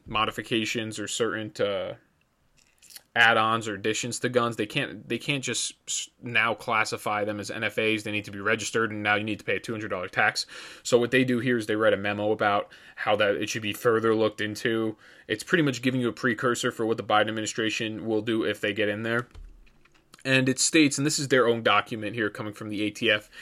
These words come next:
it states, and I quote, "Until that process is separately impl-, implemented and absent a substantial public safety concern, A T F will exercise its enforcement discretion not to enforce the registration provisions of the N F A against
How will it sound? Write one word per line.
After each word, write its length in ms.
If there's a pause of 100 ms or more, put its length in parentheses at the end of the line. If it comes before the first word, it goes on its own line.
(180)
it 140
states, 320
and 80
I 60
quote, 260
"Until 320
that 180
process 420
is 80
separately 500
impl-, 500
implemented 640
and 140
absent 520 (340)
a 80
substantial 640
public 340
safety 320
concern, 380
A 140
T 200
F 140
will 120
exercise 640
its 200
enforcement 580
discretion 640 (240)
not 160
to 140
enforce 340
the 100
registration 800
provisions 720 (300)
of 120
the 140
N 140
F 220
A 180
against 340